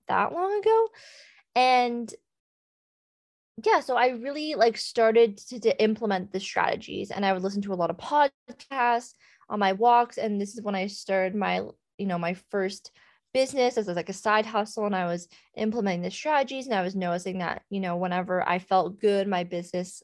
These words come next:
did better, a client would come through, and I'm like, "Whoa," I'm just, like, seeing all these synchronicities, and I wasn't just dismissing them anymore. I was actually taking note of them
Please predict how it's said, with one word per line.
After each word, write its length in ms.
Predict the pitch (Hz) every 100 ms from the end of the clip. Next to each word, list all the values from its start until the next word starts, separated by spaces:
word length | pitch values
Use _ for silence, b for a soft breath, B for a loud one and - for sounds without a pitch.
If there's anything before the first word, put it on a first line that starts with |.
| _ -
did 200 | 190 226
better, 300 | 240 247 202
a 100 | 185
client 480 | - - 233 247
would 120 | 240 -
come 240 | 254 226
through, 280 | - 208 214
and 80 | 202
I'm 80 |
like, 180 | 175 170 226
"Whoa," 300 | 247 254 202
I'm 140 | 202
just, 140 | 208
like, 100 | 208
seeing 400 | - - 190 190
all 200 | - 175
these 380 | 180 175 175 - _ b b b b
synchronicities, 840 | 208 214 202 247 381 302 196 180 196
and 100 | 202
I 180 | 202 196
wasn't 560 | 190 208 226 220 196 - _ -
just 160 | 240
dismissing 540 | 208 196 - 294 320 247
them 120 | 190
anymore. 340 | 180 190 180 180
I 40 |
was 120 | 180
actually 480 | - 196 - 220 185
taking 440 | - 208 185 185
note 260 | 180 185 233
of 160 | 202 185
them 420 | 185 175 175